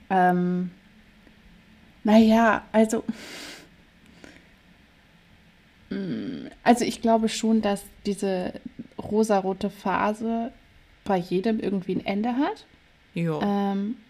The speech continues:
Speaker 2: das ist sogar
Speaker 1: aber
Speaker 2: medizinisch belegt.
Speaker 1: aber ich glaube nicht, dass die Lösung ist, dass man <laughs> gleich ein Kind bekommt oder gleich zusammenzieht.
Speaker 2: Na ja,
Speaker 1: Ich glaub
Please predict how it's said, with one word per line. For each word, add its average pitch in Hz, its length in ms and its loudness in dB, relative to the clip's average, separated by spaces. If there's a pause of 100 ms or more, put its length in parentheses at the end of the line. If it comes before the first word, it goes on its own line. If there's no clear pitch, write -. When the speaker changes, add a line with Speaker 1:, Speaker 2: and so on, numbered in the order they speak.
Speaker 2:
das 165 180 -8
ist 165 160 -4
sogar 170 280 0
Speaker 1:
aber 196 200 2
Speaker 2:
medizinisch 170 600 -4
belegt. 165 460 -6 (640)
Speaker 1:
aber 208 340 2 (240)
ich - 220 -12
glaube 214 240 4
nicht, 220 240 2
dass 214 100 -2
die 208 120 -4
Lösung 208 600 2
ist, 202 420 -6
dass 196 280 -2
man 208 160 2 (300)
<laughs> - 320 -10
gleich 226 420 4
ein 214 100 2
Kind 214 240 4
bekommt 214 320 0
oder 202 180 -2
gleich 226 440 0
zusammenzieht. 165 880 -4 (400)
Speaker 2:
Na 233 80 0
ja, 254 180 2
Speaker 1:
Ich 277 160 4
glaub 240 140 8